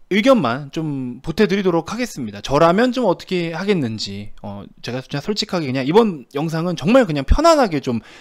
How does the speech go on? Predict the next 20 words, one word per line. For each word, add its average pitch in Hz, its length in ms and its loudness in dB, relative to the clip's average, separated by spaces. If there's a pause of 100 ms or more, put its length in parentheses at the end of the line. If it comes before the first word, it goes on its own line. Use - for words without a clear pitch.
(300)
어, 95 180 -4
말씀을 113 320 -2
좀 101 160 -8
드려볼게요. 110 540 -2 (100)
뭐 104 120 -6
이렇게 104 200 -8 (340)
너무 113 240 0
뭐 107 80 -2
전문성으로 127 760 -2
해야겠다 151 600 -2
뭐 110 100 -4
이런 127 200 -2
것보다도 147 540 -2 (380)
진짜 170 280 2
편하게 233 380 2
한번 123 460 -6
이야기하는 120 460 -4
시간 117 480 -8
갖도록 - 480 -12
하겠습니다. 110 480 -10